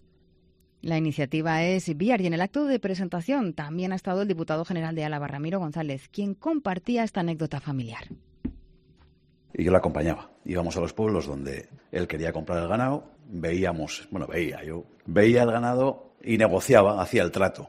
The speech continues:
Speaker 2: para, para comprar. Normalmente lo hacíamos después de misa. Y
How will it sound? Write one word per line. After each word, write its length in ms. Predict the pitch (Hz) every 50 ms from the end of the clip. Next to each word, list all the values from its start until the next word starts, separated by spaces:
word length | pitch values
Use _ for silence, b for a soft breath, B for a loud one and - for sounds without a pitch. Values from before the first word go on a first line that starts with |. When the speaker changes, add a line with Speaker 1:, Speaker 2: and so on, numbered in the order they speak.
| - -
Speaker 2:
para, 420 | - 85 78 78 76 67 - -
para 180 | - 73 71 73
comprar. 300 | - 73 71 - 80 80
Normalmente 400 | 82 87 98 117 127 135 131 143
lo 60 | 120
hacíamos 340 | 107 104 123 123 120 117 101
después 280 | - - - 87 82 -
de 80 | -
misa. 300 | - - - - - - - - - _ -
Y 480 | - 101 104 101 95 92 85 82 78